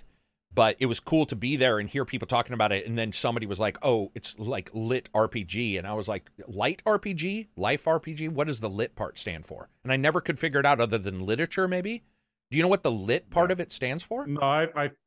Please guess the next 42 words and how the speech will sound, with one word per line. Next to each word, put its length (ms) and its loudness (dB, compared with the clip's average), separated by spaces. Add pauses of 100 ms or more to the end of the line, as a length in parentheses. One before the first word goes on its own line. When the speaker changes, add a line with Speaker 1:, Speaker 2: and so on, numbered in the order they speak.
Speaker 2:
I 160 -2
also 260 0
would 160 -6
have 220 -6
guessed 260 0
literature. 540 -4
Speaker 1:
Yeah, 400 6
yeah. 420 6
Um, 340 4
and 340 0
so, 380 4
but 200 6
I 60 8
like 200 6
the 140 2
idea 320 4
where 160 4
it's 100 -6
always 360 4
a 40 -2
char-, 280 0
you 120 0
know, 140 0
somebody 340 0
in 80 0
an 100 0
M 140 0
M 140 0
O, 180 2
and 100 -2
then 160 -6
things 380 -6
sort 220 -2
of 100 -6
build 240 -4
out 180 -6
from 140 -8
there 160 -4
and 80 -8
become 260 -10
a 80 -8
real, 340 -12